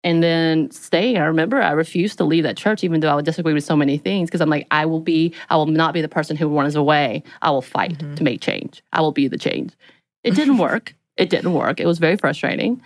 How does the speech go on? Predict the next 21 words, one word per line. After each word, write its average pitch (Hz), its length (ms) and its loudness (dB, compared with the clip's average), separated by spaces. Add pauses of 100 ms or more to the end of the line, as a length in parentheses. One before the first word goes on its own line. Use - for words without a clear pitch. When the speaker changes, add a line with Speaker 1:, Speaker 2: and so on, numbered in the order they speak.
(260)
Speaker 2:
Mm-hmm. - 40 -2
Speaker 1:
Uh, 160 320 0 (600)
<laughs> - 1120 -2
and 254 140 2
just, 269 200 -2
again, 262 480 0
like, 196 220 -4 (120)
being 208 320 2
told, 190 420 2 (100)
"I'm 170 280 2
being 165 260 2
too 160 200 -2
much. - 440 -6
I'm 160 200 0
saying 151 360 -2
too 151 180 0
much. - 380 -4
I'm 156 260 0
being 147 260 -2
too 147 200 -8
loud. 113 500 -2